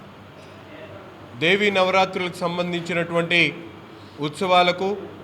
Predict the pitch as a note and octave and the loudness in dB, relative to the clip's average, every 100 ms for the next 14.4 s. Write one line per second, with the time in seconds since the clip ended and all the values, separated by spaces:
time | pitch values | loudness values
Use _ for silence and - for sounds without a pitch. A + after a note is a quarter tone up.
0 | - - - - - - - - - - | -18 -20 -18 -18 -18 -18 -18 -18 -18 -18
1 | - - - C#3+ E3 F#3+ - G3 G3 F#3+ | -16 -16 -8 4 4 4 4 4 4 2
2 | F#3+ F#3 D3+ - - - B2 D#3+ F#3 G3 | 4 4 2 -4 -16 -14 -4 0 0 0
3 | F#3+ F3+ F3 F3 F#3 F#3 - - - - | 0 0 2 4 4 2 -8 -18 -18 -6
4 | D3+ F3+ G3+ G3 E3 F#3+ F#3+ G#3 G3 F#3+ | -4 0 2 2 4 4 4 2 4 4
5 | F3+ - E3 F3 F3+ F3 F3 D#3+ D3+ D#3 | 2 4 4 2 0 -2 -2 -2 -2 0
6 | F3+ E3+ E3+ D#3+ D#3 F3 D#3+ C#3+ - - | 2 2 2 -2 -2 2 2 0 -10 -16
7 | - - - C3+ F3 G3+ - G3+ G3 F#3 | -16 -16 -6 4 6 6 2 -2 0 0
8 | F#3+ F#3+ F#3+ F#3 F#3 E3+ F3 F#3+ F#3 F3 | 0 0 0 -2 2 2 2 4 4 2
9 | D#3 F3 F3+ F3 F3 E3+ E3+ D#3+ E3+ F#3+ | 2 2 0 2 0 2 0 0 0 -2
10 | F3+ F3 F3 F3 E3+ - - - - - | -2 0 4 6 6 4 -6 -16 -18 -8
11 | D3 D#3+ - E3 F#3+ G#3+ G#3 - F3+ F#3 | -2 -2 2 2 2 0 0 4 6 6
12 | F3+ - - E3 F3 F#3+ F#3+ F3+ F3+ F3 | 2 -2 0 6 6 6 0 -2 0 2
13 | D#3+ E3+ E3+ E3+ E3+ E3+ F3+ E3+ D#3+ D#3 | 2 0 -2 -4 -8 -4 0 2 2 -2
14 | D3+ E3 D#3 | -2 0 0